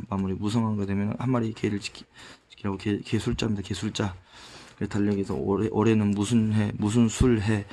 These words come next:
무슨 무슨 해. 그때 개술자입니다. 개술자. 개, 개술자. 그래서 이 개술자인데, 개술자다. 개는 입이 있죠.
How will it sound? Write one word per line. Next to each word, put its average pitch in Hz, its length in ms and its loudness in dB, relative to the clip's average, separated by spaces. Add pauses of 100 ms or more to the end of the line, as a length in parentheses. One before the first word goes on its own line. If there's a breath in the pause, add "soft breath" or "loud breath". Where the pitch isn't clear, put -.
(280 loud breath)
무슨 110 240 0
무슨 104 320 2
해. 104 240 0 (160)
그때 - 220 -2
개술자입니다. 110 600 2
개술자. 104 600 -2 (420)
개, - 140 -10 (640 soft breath)
개술자. 101 640 -4 (2250 loud breath)
그래서 117 220 2
이 113 220 2
개술자인데, 107 1800 2
개술자다. 113 640 -2
개는 113 440 2
입이 107 240 4
있죠. 98 240 -2